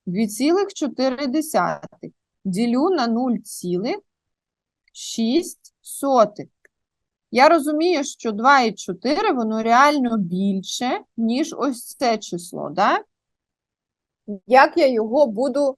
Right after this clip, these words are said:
виконувати? Я використаю дію ділення десяткових дробів. Якщо ви пам'ятаєте,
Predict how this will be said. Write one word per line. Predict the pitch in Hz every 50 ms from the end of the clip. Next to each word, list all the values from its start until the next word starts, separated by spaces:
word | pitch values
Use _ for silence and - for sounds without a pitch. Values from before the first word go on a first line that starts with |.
| _ _ -
виконувати? | 185 220 240 240 - 285 285 254 220 190 180 165 - - - _ - 160 - _ _ _ -
Я | 208 202 269 403
використаю | 370 277 254 247 247 - - 269 269 285 311 311 - - - 320 320 320 294 285
дію | 214 185 202 214 214 208 190
ділення | 160 160 190 208 226 247 254 320 359 381 359
десяткових | 294 220 202 - - 185 - _ - - 220 240 247 277 294 247
дробів. | 202 185 208 214 202 196 165 160 160 160 - 175
Якщо | 165 170 - - 240 233
ви | 254 262
пам'ятаєте, | 254 254 247 240 233 220 220 220 220 - - 180 170 165 185 226 247 - 320 381